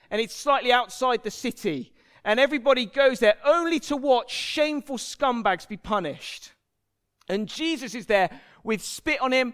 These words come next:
and blood on him and this mock crown and the sign that says, "Oh, you're a king," and all of this. And he gets spread out, exposed, and he's shamed publicly. And Paul says,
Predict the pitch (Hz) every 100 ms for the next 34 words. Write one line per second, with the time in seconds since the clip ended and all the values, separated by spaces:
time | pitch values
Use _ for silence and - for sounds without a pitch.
0 | - 208 208 254 262 247 240 240 220 -
1 | - 226 233 - 254 269 - - 240 233
2 | 233 233 226 202 - 269 254 233 - 233
3 | 220 285 254 247 - 285 240 160 - -
4 | _ _ _ - 226 302 233 233 196 -
5 | - 208 226 269 311 285 - _ - -
6 | - 311 311 302 254 - - - 320 311
7 | 302 254 202 - - _ - 226 254 214
8 | - - 262 262 247 202 - 247 214 226
9 | - 190 143 - _ _ 185 175 - 269
10 | 254 - 202 170